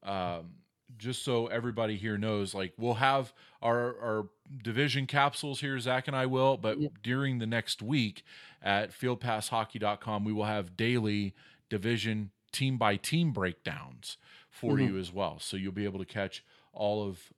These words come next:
Speaker 1: that and more on field pass hockey dot com. Let's move to your stomping ground, no pun intended, down to the
Speaker 2: <laughs>
Speaker 1: south, where we find the two-time,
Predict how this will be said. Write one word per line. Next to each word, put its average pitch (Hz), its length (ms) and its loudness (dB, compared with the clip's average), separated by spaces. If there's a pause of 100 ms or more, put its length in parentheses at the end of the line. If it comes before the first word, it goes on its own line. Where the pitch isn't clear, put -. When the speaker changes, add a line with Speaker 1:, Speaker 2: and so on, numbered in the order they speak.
(100)
Speaker 1:
that 104 460 2 (140)
and 98 200 -6
more 101 520 -2 (280)
on 95 300 -2
field 101 320 -4
pass 92 300 -6
hockey 92 280 -8
dot 87 240 -6
com. 85 240 -8
Let's 120 260 -4
move 135 240 -4
to 120 120 -10
your 147 180 2
stomping 147 460 2
ground, 123 320 2
no 120 80 0
pun 120 240 -4
intended, 113 480 -2 (400)
down 123 220 2
to 131 280 8
the 131 120 8
Speaker 2:
<laughs> 120 40 8
Speaker 1:
south, 131 720 4 (380)
where 120 520 8
we 123 420 0
find 127 580 2
the 113 380 0 (420)
two-time, 127 800 2